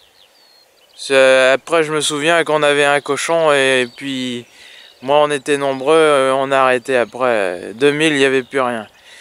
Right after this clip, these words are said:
Et en deux mille cinq, euh, les Primolstein, euh, on en avait vingt. On a arrêté, euh, cause mise aux normes. Euh,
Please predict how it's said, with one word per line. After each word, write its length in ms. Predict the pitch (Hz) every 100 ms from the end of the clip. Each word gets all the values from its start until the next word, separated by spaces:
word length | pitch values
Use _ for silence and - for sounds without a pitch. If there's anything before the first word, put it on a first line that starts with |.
| - - - -
Et 80 |
en 140 | 127 139
deux 140 | 151
mille 200 | 151 147
cinq, 460 | - 175 196 190 160
euh, 340 | 147 139 135
les 300 | 135 135 131
Primolstein, 920 | 127 - 147 135 127 - 165 170 165
euh, 300 | 147 135 127
on 160 | 127 127
en 120 | 127
avait 280 | 127 120 120
vingt. 380 | 117 143 170 170 _ _ _ _ - - - - - - - _ -
On 200 | 123 135
a 60 | 139
arrêté, 640 | 147 131 120 160 180 170
euh, 580 | 151 143 135 123 113 113 107 -
cause 300 | 180 185 156
mise 220 | 170 165 151
aux 80 | 139
normes. 420 | 139 165 160 143
Euh, 300 | 123 117